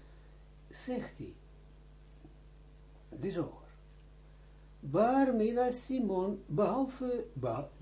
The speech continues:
behoudens, beter zeggen, met uitzondering,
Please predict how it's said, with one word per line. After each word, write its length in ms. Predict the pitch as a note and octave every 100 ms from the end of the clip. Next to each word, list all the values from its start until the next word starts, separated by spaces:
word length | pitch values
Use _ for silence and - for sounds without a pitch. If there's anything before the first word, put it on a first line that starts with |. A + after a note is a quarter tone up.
| - -
behoudens, 960 | A#2 A#2+ E3+ A#3 A3 A#3 G#3+ - - - - - - - - - - - - -
beter 360 | C3 C3+ B2
zeggen, 380 | - B2+ - C#3 - - -
met 220 | B2+ A#2+ -
uitzondering, 760 | A3 A#3 G#3+ G#3+ G#3 G3+ G3